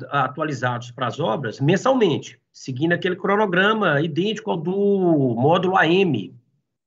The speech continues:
do sicom. Então, mês a mês, sempre no mês subsequente, você informa tudo que aconteceu nas suas obras, é, no mês anterior. Bom, feito isso, essas informações estarão disponíveis no portal sisop,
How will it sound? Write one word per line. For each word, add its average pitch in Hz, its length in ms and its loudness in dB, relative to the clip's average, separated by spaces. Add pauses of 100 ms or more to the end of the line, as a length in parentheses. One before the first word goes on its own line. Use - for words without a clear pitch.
(140)
do 190 300 2
sicom. - 640 -2 (300)
Então, 220 240 0
mês 226 260 6
a 254 80 2
mês, 208 360 2
sempre 294 300 -4
no 226 120 0
mês 185 240 4
subsequente, 165 680 -6
você 208 240 -6
informa 202 440 0
tudo 220 180 -8
que 254 80 -2
aconteceu 180 600 0
nas 180 300 0 (100)
suas 233 300 -2
obras, 175 600 0 (460)
é, 160 200 2
no 180 180 2
mês 196 200 2
anterior. 220 640 -2 (420)
Bom, 190 200 0
feito 180 500 0
isso, 240 340 -2
essas 202 280 -2
informações 208 720 -2
estarão 196 580 0
disponíveis 175 880 -4
no 180 180 0
portal 123 560 -2
sisop, 143 800 -6